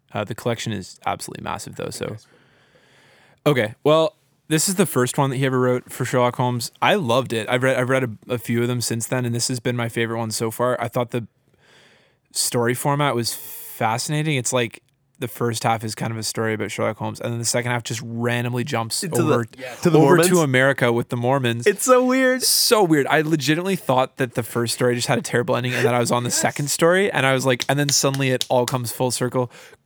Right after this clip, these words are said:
Speaker 1: Great format. It was so fun. I loved this one.
Speaker 2: It's great. It's, it's very fun reading a book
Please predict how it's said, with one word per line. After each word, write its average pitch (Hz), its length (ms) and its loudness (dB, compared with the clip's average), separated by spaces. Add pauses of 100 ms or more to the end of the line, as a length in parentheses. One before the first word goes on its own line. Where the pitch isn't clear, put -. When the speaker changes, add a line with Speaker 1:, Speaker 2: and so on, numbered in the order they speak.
(100)
Speaker 1:
Great 214 360 0
format. 185 640 0
It 170 80 2
was 233 220 2
so 247 240 4
fun. 262 360 0 (120)
I 196 60 2
loved 233 280 0
this 247 180 0
one. 156 280 -2 (400)
Speaker 2:
It's - 180 -2
great. 147 260 2
It's, - 140 0 (140)
it's 131 120 0
very 175 300 2
fun 101 400 -2
reading 110 300 2
a 107 40 2
book 90 380 -2